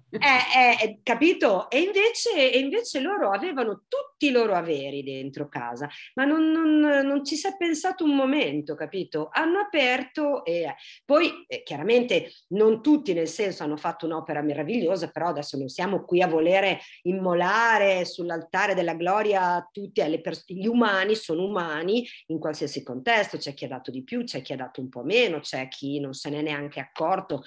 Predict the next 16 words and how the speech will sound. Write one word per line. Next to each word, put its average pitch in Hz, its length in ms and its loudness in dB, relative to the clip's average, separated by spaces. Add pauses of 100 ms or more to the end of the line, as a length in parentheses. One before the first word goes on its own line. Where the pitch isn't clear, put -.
(140)
perché 147 240 -6
era 185 120 0
dall'altra 160 440 -4
parte 165 280 -6
dell'isola, 147 720 -2
per 156 200 -6
dire, 165 300 -4
nonostante 151 540 -6
sia 156 200 -8
piccola. 135 480 -10 (560)
Però 294 220 2
in 214 220 6
linea 277 340 2
di 196 120 -4
massima 294 600 -2
hanno, 196 280 -4